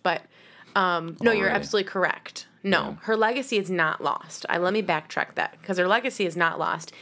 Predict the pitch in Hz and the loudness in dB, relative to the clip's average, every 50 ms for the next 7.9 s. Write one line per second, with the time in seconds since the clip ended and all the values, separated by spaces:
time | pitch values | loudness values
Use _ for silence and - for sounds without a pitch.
0 | - - - - - - - - 208 208 202 202 - - 220 208 196 196 - - | -20 -20 -20 -10 -6 -4 -4 -2 -2 -2 -2 -2 -4 -4 -2 -2 -4 -4 -2 0
1 | 175 170 175 165 - 180 165 156 160 160 - - 180 160 165 170 160 156 151 151 | 0 0 0 -2 -2 -4 -2 -2 -4 -8 -6 -6 -4 -4 -2 -4 -4 -6 -6 -6
2 | - 160 156 - _ _ _ - - 180 165 175 170 165 - - 170 147 - 87 | -8 -10 -10 -14 _ _ _ -6 -6 -6 -4 -4 -6 -4 0 0 0 0 -2 -6
3 | - - 151 - - - - 165 165 - 151 160 - 78 - 196 185 - - 190 | -10 -12 -10 -10 -10 -6 -6 -6 -6 -4 -4 -6 -4 -2 -2 -2 -2 -2 -2 0
4 | 180 175 165 165 160 160 156 - 190 202 202 - 220 185 - - 180 190 180 170 | 0 0 0 -2 -4 -6 -6 -4 -2 -2 0 -2 -4 -6 -6 -2 0 0 0 0
5 | 170 - - 185 165 175 175 170 165 160 - - 170 165 160 160 - - - - | -4 -8 -10 -6 -2 0 0 0 0 -2 -2 -2 -2 -2 -2 -4 -6 -4 -4 -2
6 | 160 - 160 175 185 - - - - - _ _ - - - - - _ - 185 | -2 -2 -2 -4 -4 -8 -8 -10 -10 -14 _ _ -20 -20 -20 -20 -16 _ -4 -2
7 | 175 185 165 160 170 185 190 196 196 190 190 180 185 190 185 180 180 | 0 0 0 2 2 2 2 2 2 2 2 2 2 2 0 -2 -4